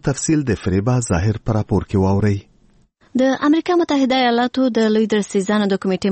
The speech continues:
Speaker 2: مشر مارک میلي د نیول سویو کسانو نومونه ونه ښودل. نوموړي د دوشنبې په ورځ د امریکا د دفاع وزیر مارک اسپر سره په یوې ګډې خبري غونډه کې وویل چې دا دوه کسان د دوی په توقیف کې دي.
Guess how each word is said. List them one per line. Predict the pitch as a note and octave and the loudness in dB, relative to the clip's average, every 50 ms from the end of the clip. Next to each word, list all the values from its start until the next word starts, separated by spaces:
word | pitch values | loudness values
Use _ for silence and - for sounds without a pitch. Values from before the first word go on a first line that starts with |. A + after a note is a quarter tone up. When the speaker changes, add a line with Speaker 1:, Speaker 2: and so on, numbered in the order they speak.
| G3 | 0
Speaker 2:
مشر | A3+ A3 - B3+ A#3+ A3+ A3+ G#3 G3 F#3 | 0 0 0 0 0 0 0 0 0 0
مارک | F3+ F#3 - - A3 | -2 -4 -2 0 0
میلي | A#3+ B3 B3 B3+ B3 A3 G#3+ B3 | 2 2 2 2 0 2 0 0
د | A#3+ A#3+ A#3+ | 2 2 2
نیول | C4 C4+ C#4 C4+ - | 2 2 0 0 -2
سویو | - D4+ D4 D4 C#4 C4+ | -2 -2 -2 -2 -2 -2
کسانو | B3+ - B3+ B3 B3 A#3+ A#3 A3+ | -2 -2 0 2 2 2 2 2
نومونه | A3 G#3+ A3 A3+ A3+ A3+ | 2 0 0 0 0 0
ونه | A#3+ B3 A3+ G3 - | 0 0 0 0 0
ښودل. | - F3+ E3+ F3+ F3 E3+ - _ - - - - - - - - - C#4 | -2 -2 0 0 0 -2 -4 _ -16 -20 -20 -20 -20 -20 -18 -6 -2 0
نوموړي | C4+ C4+ C4+ C4+ C4+ C4+ C4+ A#3+ B3 | 2 2 2 2 2 0 0 0 0
د | A#3 A3 A#3+ | 0 0 0
دوشنبې | A#3+ - C4 A#3+ A3+ A3 - | -2 0 0 0 0 -2 0
په | - G#3 | 0 0
ورځ | G#3+ G#3+ G#3 - | 0 0 -2 -2
د | G3 G3 | -2 0
امریکا | F#3+ F#3+ - - G3+ F#3+ G3 | 0 -2 0 0 0 0 2
د | G3 F#3+ F3+ G3 | 0 0 0 -2
دفاع | F#3 - G#3 G3 G3+ | -2 0 0 0 0
وزیر | F#3+ F#3+ G3+ F#3+ G3 G3 G3 | 0 0 0 0 2 0 2
مارک | F3+ F3+ F3 - G3 G#3+ | 0 0 0 -2 -2 -4
اسپر | G#3+ - - G3 G3 - - | -2 -2 -2 -2 -2 -2 0
سره | F#3+ F3+ F#3 | 0 0 0
په | F3+ - F#3+ F#3 | 0 0 0 2
یوې | F#3 F#3 F#3 F3+ F3+ A#3 | 2 2 2 0 0 0
ګډې | B3 A#3+ G#3+ F#3 - | -2 0 -2 -4 -4
خبري | F#3 F3 F3+ F#3 F#3 - | -2 0 0 0 0 0
غونډه | G3+ G#3 G3 F#3 F3+ - | 0 0 0 -2 -2 0
کې | G3+ | 0
وویل | G#3 A#3+ C#4+ C#4+ C4 - | 2 2 2 0 -2 0
چې | - C#4 C#4 - - - - - - - | 0 0 -2 -2 -8 -20 -20 -16 -6 -2
دا | D4+ D4+ C#4 | -2 -2 0
دوه | C#4 C4 - - | -2 -2 -2 -2
کسان | A#3 - A#3+ A#3+ A#3 A3+ - - A3 F#3 | -4 -2 0 0 0 0 -2 -2 0 0
د | F#3+ F#3+ | 2 2
دوی | C4 C4 A#3 - | 2 0 0 0
په | D#3+ - G3+ | -2 -2 -2
توقیف | G#3 G#3 - A#3 G3 - - | -4 -2 0 -2 -2 -2 -4
کې | - E3 E3+ | -4 -2 -2
دي. | - - | -2 -4